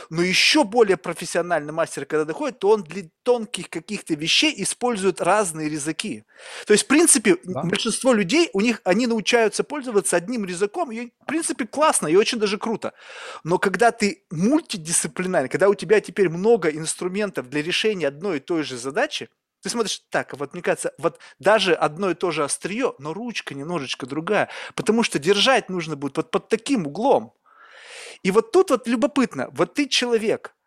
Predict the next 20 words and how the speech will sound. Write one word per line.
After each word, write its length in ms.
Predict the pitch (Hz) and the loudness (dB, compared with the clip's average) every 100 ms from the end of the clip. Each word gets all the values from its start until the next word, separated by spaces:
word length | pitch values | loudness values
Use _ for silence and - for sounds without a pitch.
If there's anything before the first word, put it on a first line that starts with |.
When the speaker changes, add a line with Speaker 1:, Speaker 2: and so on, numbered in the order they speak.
| _ _ _ | _ _ _
Speaker 1:
одного 500 | - 160 185 220 359 381 | -6 -4 -2 0 0 -2
инструмента, 840 | 226 - - 196 180 123 - - _ _ _ _ _ | -6 -8 -8 -6 -6 -8 -12 -20 _ _ _ _ _
либо 260 | 170 226 240 | -4 -2 2
человек, 420 | 233 220 269 - | 4 4 2 0
который 440 | 214 220 214 214 _ _ | 2 4 4 0 _ _
верстак 580 | 175 190 202 - 247 180 | 0 2 2 2 2 2
из 120 | 151 | -4
инструментов 680 | 160 160 180 180 254 254 175 | -8 -6 -6 -2 -2 -4 -4
формирует 580 | - 156 170 214 220 - | -4 -2 -2 0 -2 -2
как 260 | 160 156 | -4 -2
вот, 200 | 147 _ - | -6 _ -8
как 220 | 165 - | -6 -6
увлечение, 640 | 160 202 - 247 131 117 | -8 -2 2 2 0 -6
как 200 | - - | -8 -2
некое, 280 | 180 165 147 | -2 2 2
знаешь, 220 | 185 208 | 2 0
как 200 | 196 - | -4 -6
хобби 440 | - 262 147 123 - - | 0 0 0 -6 -8 -4
для, 200 | 139 | 0
для 80 | 175 | 0